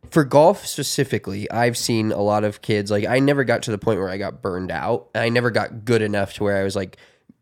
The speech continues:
you know, me and Mitchell have very different stories as far as, like, I kinda went more into the business of golf, P G A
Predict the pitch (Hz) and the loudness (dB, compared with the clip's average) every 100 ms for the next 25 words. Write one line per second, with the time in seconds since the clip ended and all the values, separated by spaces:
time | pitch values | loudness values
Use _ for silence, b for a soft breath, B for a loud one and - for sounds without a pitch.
0 | - 120 143 113 113 131 120 110 120 104 | -14 -2 0 2 4 4 4 2 0 2
1 | 110 107 104 104 101 - 120 107 104 101 | 0 0 -2 -4 -4 -4 0 0 0 -4
2 | - 104 101 101 98 117 113 117 107 104 | -2 0 0 -2 -2 0 0 0 0 0
3 | 92 104 101 95 101 98 95 - 98 98 | 0 0 -2 -4 -6 -6 -6 -6 -8 -6
4 | 95 - - 104 101 101 98 | -8 -8 -8 -8 -6 -8 -8